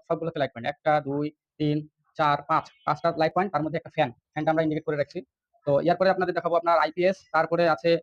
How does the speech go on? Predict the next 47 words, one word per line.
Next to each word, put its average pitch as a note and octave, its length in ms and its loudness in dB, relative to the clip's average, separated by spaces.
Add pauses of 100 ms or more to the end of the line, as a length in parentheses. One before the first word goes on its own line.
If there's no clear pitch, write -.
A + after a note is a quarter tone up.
(160)
টু E3 80 -8
পয়েন্ট E3 180 -4
ফাইভ E3 160 2
আরএম, D#3+ 200 2
আহ, - 760 -2
টু D#3+ 120 -6
পয়েন্ট D#3+ 260 -2
ফাইভ D#3+ 180 2
আরএম D#3 180 2
আছে D3+ 160 -6
কালো, D#3+ 240 0 (280)
এরপরে E3+ 240 -2
আছে F3 240 0 (180)
তেইশ E3+ 180 -4
ছিয়াত্তর, E3+ 320 -2 (480)
আপনার D3 320 -2
লতা, D#3 280 0
এটা D#3+ 100 -6
হচ্ছে - 140 -12
সৌর E3 160 2
বিদ্যুতের D#3 260 -8
জন্য। B2 160 -6
আমি D#3 120 -2
আপনাদের E3 200 -4
সম্পূর্ণ F3 320 -4 (380)
ভিডিওটা E3 220 -2
সাথে D#3 180 -8
থাকবেন, E3+ 240 -2 (220)
তাহলে D#3 180 4
আপনি E3 140 0
নিজেই E3+ 220 2
একটা E3+ 160 0
রুমের, D#3+ 240 0 (360)
আহ, C3+ 240 2
সুইচ E3+ 180 -2
বোর্ড E3+ 160 0
সেটিং D#3 160 -4
করতে D3+ 160 -2
পারবেন। C3 220 -2 (220)
প্রথমে E3+ 180 0
আমরা F#3 140 4
আসি F#3+ 100 -2
চার্জিং F3 300 -2
সুইচে। C#3 200 -16 (240)
এটা D3+ 100 -4
চার্জিং F3 240 0
সুইচ, G#3 160 -2